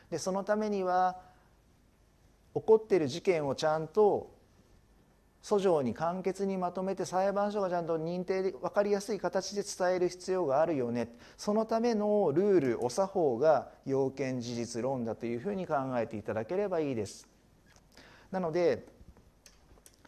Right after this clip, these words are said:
まあ、私、えー、こういう例えを使うんですけども、えー、皆さんがやってきたお話でいうと、不動産登記法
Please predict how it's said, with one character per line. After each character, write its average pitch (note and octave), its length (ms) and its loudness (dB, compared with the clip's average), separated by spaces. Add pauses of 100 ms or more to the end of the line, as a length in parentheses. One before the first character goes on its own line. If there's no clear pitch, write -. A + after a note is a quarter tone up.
(420)
ま F#3+ 100 -2
あ、 - 20 0
私、 E3+ 540 0
え E3+ 200 0
ー、 - 20 -2
こ E3+ 160 2
う E3 80 4
い B2+ 420 2
う B2+ 60 -12
例 C#3 260 0
え A2+ 80 4
を G#2 80 0
使 G#2+ 220 -2
う G2 80 -6
ん F#2 40 -10
で F#2 80 -8
す - 120 -12
け D3+ 80 -4
ど D#3+ 80 0
も、 F#3+ 400 0 (240)
え C3 500 2
ー、 - 20 -12
皆 G#3 160 2
さ A3 140 2
ん G3+ 60 0
が D#3+ 80 4
や C3+ 80 4
っ - 60 -4
て C#3 140 -6
き - 60 -16
た A2 160 4
お G2+ 60 0
話 A#2 260 -4
で C3 80 -4
い A#2 40 0
う G#2+ 40 0
と、 G#2 140 -6
不 E3 80 -6
動 G3 120 2
産 G#3+ 180 0
登 G3 180 0
記 - 120 -18
法 E3 400 0